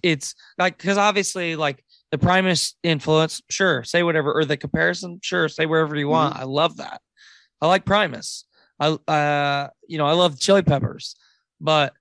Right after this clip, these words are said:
Speaker 1: it's, it's such a, uh, like, it's so inherently different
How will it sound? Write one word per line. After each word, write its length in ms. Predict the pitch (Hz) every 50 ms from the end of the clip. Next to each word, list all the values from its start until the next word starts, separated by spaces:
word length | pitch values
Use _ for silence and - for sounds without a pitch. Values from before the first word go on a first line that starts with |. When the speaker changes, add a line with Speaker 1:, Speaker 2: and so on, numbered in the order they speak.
| _ _ _ _ _ -
Speaker 1:
it's, 240 | - 165 156 - - -
it's 200 | 190 170 147 -
such 340 | - - 202 208 202 - -
a, 600 | - - 170 170 165 160 151 143 143 135 131 - - -
uh, 440 | 117 - 62 60 - 50 50 50 - - - _ _ _ _ _ _ _ _ _ _ _ _ _ _ _ -
like, 220 | 156 156 151 -
it's 960 | 151 156 139 - - - - - - - - - - - - - - - - - _ _ _ _ _ _ _ _ _
so 500 | - - - 214 233 240 233 208 180 170
inherently 600 | - 175 175 165 151 160 165 165 160 - - 151 147
different 580 | 131 127 180 196 - - 151 139 135 135 139